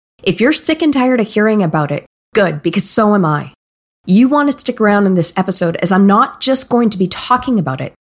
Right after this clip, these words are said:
I'm going to provoke you to do something totally different. I'm going to provoke you to do something about it. Over the past few episodes, I've spoken to brilliant guests about leadership and being the solution to problems.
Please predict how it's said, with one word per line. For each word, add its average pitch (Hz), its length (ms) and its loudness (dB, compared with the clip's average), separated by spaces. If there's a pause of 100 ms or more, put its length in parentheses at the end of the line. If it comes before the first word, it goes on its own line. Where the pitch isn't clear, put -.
I'm 240 180 4
going 320 180 2
to 320 80 -2
provoke 226 540 0
you 170 160 0
to - 120 -4
do 196 140 0
something 190 420 0
totally 392 600 2
different. - 580 -4 (400)
I'm 214 160 2
going 247 200 4
to 202 100 -4
provoke 202 400 0
you 269 180 0
to - 180 -4
do 190 280 2
something 156 640 -4
about 143 400 -2
it. 143 100 -12 (880)
Over 226 160 2
the 240 100 -2
past 311 360 -2
few 269 220 0
episodes, 175 500 0 (160)
I've 262 220 2
spoken 226 340 0
to 165 100 -8
brilliant 208 520 0
guests - 420 -4
about 170 300 -2
leadership 170 480 -2 (240)
and 190 160 2
being 196 260 2
the 165 80 -2
solution 196 760 0
to - 100 -14
problems. 156 760 -6